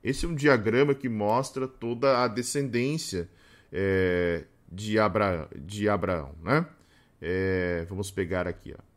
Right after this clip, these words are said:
Abraão. É, aqui são as esposas, tá? Isaac, seu filho, tá?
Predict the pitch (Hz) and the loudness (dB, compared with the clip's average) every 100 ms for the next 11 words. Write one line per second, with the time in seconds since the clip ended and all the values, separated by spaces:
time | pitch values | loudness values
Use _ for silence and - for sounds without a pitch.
0 | - - 73 98 107 117 131 151 165 - | -18 -12 -6 -2 0 0 0 0 -2 -10
1 | _ _ _ _ _ _ _ _ _ _ | _ _ _ _ _ _ _ _ _ _
2 | _ _ _ - 95 98 95 92 90 90 | _ _ _ -8 -2 0 2 2 2 2
3 | 87 85 - _ _ _ _ _ _ _ | 2 0 -6 _ _ _ _ _ _ _
4 | _ _ _ _ _ _ - 110 104 104 | _ _ _ _ _ _ -4 -2 -4 -4
5 | 98 104 - 104 113 147 151 - 98 - | -4 -6 -4 0 2 2 0 -2 -2 -4
6 | - _ _ _ _ _ _ _ _ _ | -10 _ _ _ _ _ _ _ _ _
7 | - _ _ _ _ _ _ _ _ _ | -20 _ _ _ _ _ _ _ _ _
8 | _ _ _ _ 104 113 101 120 120 104 | _ _ _ _ -4 0 4 6 6 0
9 | - 98 - 101 120 151 _ _ _ _ | -6 -6 -2 -2 -2 -6 _ _ _ _
10 | _ - - - - - 85 113 | _ -20 -20 -20 -20 -14 -10 -10